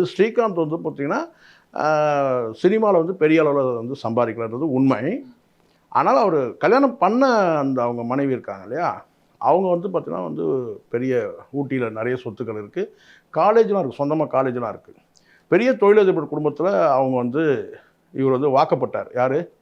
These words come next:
அடிப்படையில இவருக்கு வந்து பெ-, பெரிய பேஸ் சொத்துலாம் கிடையாது, சினிமாவிலும் பெரிய வாய்ப்புலாம் கிடையாது, ஓரளவுக்கு நடிச்ச, ஓரளவுக்கு அறிமுகமான நடிகர், அவ்வளவுதான். அவர் நடிச்ச சிலதெல்லாம் வந்து கொஞ்சம் நெகட்டிவ் ரோல் ஆயிடுச்சு. ஆ, நெகட்டிவ் ரோல்னா அவருடைய படம் வந்து படமே நெகட்டிவ் ஆயிடுச்சு. இப்போ வந்து என்னன்னா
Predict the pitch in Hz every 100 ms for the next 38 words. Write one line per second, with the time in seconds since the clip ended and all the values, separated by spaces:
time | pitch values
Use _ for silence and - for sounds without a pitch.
0 | _ _ _ - 135 170 180 190 180 143
1 | 143 151 135 143 123 143 151 147 131 139
2 | - 135 143 143 131 139 185 147 156 156
3 | 156 135 135 131 120 127 127 123 113 123
4 | 127 117 214 - 120 120 131 127 120 123
5 | 127 113 123 165 208 170 170 180 170 170
6 | 139 135 123 104 110 107 - _ _ _
7 | _ 104 117 151 202 175 175 170 185 165
8 | 170 156 147 139 151 160 135 131 113 -
9 | - - - _ _ _ _ _ _ -
10 | 131 139 175 190 170 214 226 135 165 208
11 | 196 190 180 156 165 175 135 110 135 208
12 | 233 190 170 175 165 127 - - - -
13 | _ _ _ _ - 240 262 262 285 254
14 | 254